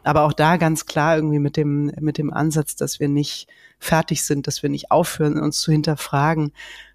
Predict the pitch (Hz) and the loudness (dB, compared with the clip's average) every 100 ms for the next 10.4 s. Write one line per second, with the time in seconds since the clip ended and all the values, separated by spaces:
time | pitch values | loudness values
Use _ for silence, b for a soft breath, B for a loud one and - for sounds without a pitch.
0 | _ 147 151 151 202 190 160 147 147 - | _ 4 4 4 4 4 4 2 2 2
1 | 165 165 151 143 143 - 143 165 165 156 | 2 2 2 2 0 0 2 4 4 2
2 | 147 - _ _ _ - 190 - - 143 | 0 -4 _ _ _ 2 2 0 -8 0
3 | 156 147 - 151 220 - 165 - 151 151 | 0 2 -2 -2 -4 -6 -10 -2 0 0
4 | 143 139 139 B B B B - 160 165 | -2 -4 -6 B B B B 2 4 6
5 | 160 170 - 170 180 - 170 180 160 - | 4 2 0 2 2 0 0 2 2 2
6 | 160 147 143 147 147 147 - 175 151 - | 0 2 2 2 2 0 0 0 0 0
7 | 139 147 139 139 143 165 151 - 139 143 | 0 2 0 0 0 2 2 0 0 2
8 | 151 - 143 143 B B B B - 143 | 0 -2 -4 -6 B B B B -10 0
9 | 151 156 135 180 175 - 151 139 139 151 | 2 4 4 4 4 0 2 4 6 4
10 | 151 - 147 - | 0 -2 -2 -2